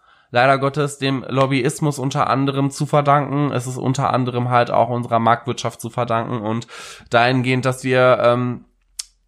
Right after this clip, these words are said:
immer noch eine sehr alte Politik haben, wie ich finde. Unsere Politik ist nicht unbedingt neuwertig. Also die Politiker, die jetzt so kommen und halt auch die neuen politischen Gruppen, die sich gebildet haben, die finde ich sehr interessant, ja.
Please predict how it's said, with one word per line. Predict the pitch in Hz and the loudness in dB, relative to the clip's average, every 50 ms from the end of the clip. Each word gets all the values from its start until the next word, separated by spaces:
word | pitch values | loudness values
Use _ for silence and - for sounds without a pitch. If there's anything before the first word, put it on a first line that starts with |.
| _ - | _ -2
immer | 139 156 160 156 | 2 4 4 4
noch | 156 147 | 4 2
eine | 143 151 131 | 2 0 2
sehr | 127 127 - | 2 0 2
alte | - 185 226 - 226 | 2 0 0 -2 -4
Politik | - - 117 104 104 - 110 95 - - | -2 -2 -2 -2 -2 -2 -4 -6 -2 0
haben, | 85 80 82 90 85 | 0 0 0 0 -2
wie | 87 82 | -4 -4
ich | 82 92 - - | -6 -8 -10 -10
finde. | - 101 90 87 87 87 90 95 | -8 -6 -4 -2 -2 -2 -2 -2
Unsere | 104 110 110 117 120 | -2 -4 -4 -6 -10
Politik | - - 139 131 120 123 - 147 - | -6 -6 -4 -4 -4 -4 -6 -6 -4
ist | - 165 - - | -4 -8 -4 -2
nicht | 165 160 156 - _ - | -2 -4 -4 -4 _ 0
unbedingt | - 180 180 165 156 151 156 156 143 131 | 0 2 2 2 2 2 2 0 0 0
neuwertig. | 151 156 156 160 160 160 127 92 80 80 76 78 - - 90 98 - | 2 2 4 4 4 2 2 2 2 2 2 2 0 -4 -10 -6 -6
Also | 95 101 104 | -6 -6 -6
die | 107 120 | -8 -10
Politiker, | 120 - 135 123 131 135 147 135 - 139 117 | -8 -6 -4 -4 -4 -4 -4 -4 -2 -2 -2
die | 110 104 | 0 0
jetzt | 104 127 170 - - | 0 -2 -2 -2 -4
so | 190 180 | -6 -6
kommen | 175 - 185 180 175 185 190 202 226 220 - - - - - - | -2 2 2 2 4 4 2 0 0 -2 -8 -20 -20 -20 -20 -8
und | - 117 123 123 127 | -4 -2 -2 0 2
halt | 127 120 - - | 2 2 2 2
auch | - 113 - | 0 -4 -2
die | - 120 113 | -2 -2 2
neuen | 117 120 127 135 143 151 151 147 143 127 113 117 143 - - | 4 4 4 4 4 4 4 2 2 0 -2 -8 -14 -14 -12
politischen | - - 131 147 151 147 147 131 - 135 117 | -4 -2 0 0 0 -2 -2 -2 0 0 0
Gruppen, | - 131 - 139 | 0 -2 -2 -2
die | 135 135 | -4 -4
sich | 135 131 127 - | -4 -6 -6 -4
gebildet | 123 107 104 131 139 143 - 151 | -4 -2 0 0 -2 -2 -2 -2
haben, | 151 143 143 135 | 0 0 0 -2
die | 127 117 110 | -4 -6 -6
finde | - 135 139 | -2 -2 -2
ich | 135 120 | -2 0
sehr | 120 113 104 | -2 -2 -2
interessant, | 113 113 - 113 101 - 107 104 131 170 170 | -2 -6 -8 -8 -6 -2 0 2 2 2 0
ja. | 135 110 104 120 143 156 | 0 2 2 2 2 0